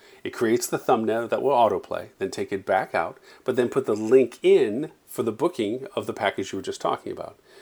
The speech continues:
That way, when somebody sees it in LinkedIn or they see it in Facebook,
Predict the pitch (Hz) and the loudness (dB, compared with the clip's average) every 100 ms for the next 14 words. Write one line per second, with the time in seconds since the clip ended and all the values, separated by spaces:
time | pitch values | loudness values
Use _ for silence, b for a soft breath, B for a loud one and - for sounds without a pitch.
0 | B B 117 120 117 117 117 104 117 110 | B B 2 4 4 2 0 0 0 0
1 | 104 127 110 117 104 98 107 107 110 107 | -2 -2 -2 -2 -2 0 -2 -2 -2 -2
2 | 107 101 101 - 107 101 101 98 123 127 | -2 0 0 0 0 0 2 0 0 -4
3 | 131 98 90 | -4 -6 -8